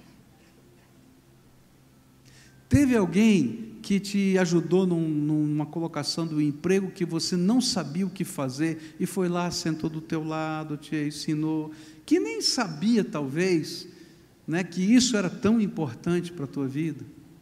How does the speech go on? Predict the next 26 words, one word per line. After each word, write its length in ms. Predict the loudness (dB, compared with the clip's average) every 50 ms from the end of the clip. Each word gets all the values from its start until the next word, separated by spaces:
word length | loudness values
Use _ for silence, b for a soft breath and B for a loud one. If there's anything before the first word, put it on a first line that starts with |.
| -20 -20 _ -20 B B B B B B B B
Se 160 | -6 -6 -2
você 240 | -2 -2 0 -2 -2
começar 440 | -2 -2 0 0 0 0 0 -2 -2
a 80 | -2
olhar 880 | -2 -2 -2 -2 -2 -2 -2 -4 -4 -6 -10 -16 -20 -20 -20 -20 -12 -6
na 140 | -4 -4 -2
tua 280 | 0 2 2 4 4 2
vida, 300 | 2 2 0 2 0 0
você 260 | -2 -2 -4 -4 -4
vai 160 | -4 -4 -4
descobrir 540 | -2 -4 -6 -4 -4 -6 -4 -2 -2 -2 -2
que 160 | -2 -6 -6
Deus 600 | -8 -6 2 4 4 4 4 2 0 -4 -4 -8
tem 280 | -6 -6 -4 -4 -4 -4
usado 680 | -4 -6 -6 -6 -6 -6 -4 -4 -6 -8 -10 -14 -16 B B B B B B B B _
pessoas 1040 | 2 2 2 2 -2 -2 0 0 0 0 0 -2 -6 -8 -12 -14 -18 -18 -20 -20 -20 -20 -20 -20 _ -20 -20 -20 _ -20 _ _ _ _ _ _ _ _ -20 _ _ _
ao 140 | 2 4
longo 400 | 6 6 6 4 4 2 2 0
da 100 | 0 -2
tua 280 | -4 -4 -6 -4 -4 -4
história 840 | -4 -6 -8 -8 -10 -12 -10 -8 -6 -6 -4 -4 -6 -6 -8 -12 -16 -20 -20 -20 -20 -20 -20 _ _ _ _ _ _ _ _ b b b b b b b b b b b b b _
como 220 | 0 2 6 6 6
instrumentos 920 | 6 4 2 0 0 4 6 6 8 8 6 6 4 2 0 -2 -2 -2
da 140 | -2 -2 0
graça 540 | 0 0 -2 -2 -2 -4 -6 -8 -8 -10 -10
dele, 400 | -6 -4 -2 -2 -2 -2 -6